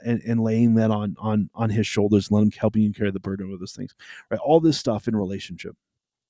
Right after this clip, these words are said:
Like, you've gotta spend time with Jesus, because my guess is this. My guess is you portray yourself as a great Christian, right? You portray yourself, you go to church and you serve and you do all these awesome things.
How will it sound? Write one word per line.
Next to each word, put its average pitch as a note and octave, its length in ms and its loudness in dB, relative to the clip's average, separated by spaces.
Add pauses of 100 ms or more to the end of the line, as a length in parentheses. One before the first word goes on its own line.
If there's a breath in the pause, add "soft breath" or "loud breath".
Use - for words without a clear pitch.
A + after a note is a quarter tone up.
(240)
Like, B2 160 -4
you've B2+ 180 -4
gotta B2+ 300 2
spend C#3 320 0
time G#2 260 -6 (360 loud breath)
with A2 180 2
Jesus, G#2 240 0
because A#2 340 -4
my A#2 140 0
guess D3 380 2
is A#2+ 160 -2
this. - 360 -8 (540 soft breath)
My A#2 100 -4
guess B2+ 380 -2
is C#3+ 340 4 (160 soft breath)
you B2 100 4
portray B2 360 2
yourself C#3 400 2
as C#3+ 80 -2
a D3 40 -8
great B2+ 260 0
Christian, D3+ 440 0 (540)
right? A#2 240 -2 (420 soft breath)
You B2 160 0
portray B2 340 4
yourself, C3+ 440 2
you A2 100 0
go A2 100 0
to F#2+ 60 -4
church D3 480 2
and G#2 140 -2
you F#2+ 80 -4
serve C#3+ 520 2
and G#2 80 2
you G#2 80 2
do A2 160 0
all A#2 200 2
these D3+ 120 -2
awesome D3 380 -2
things. D#3 460 -4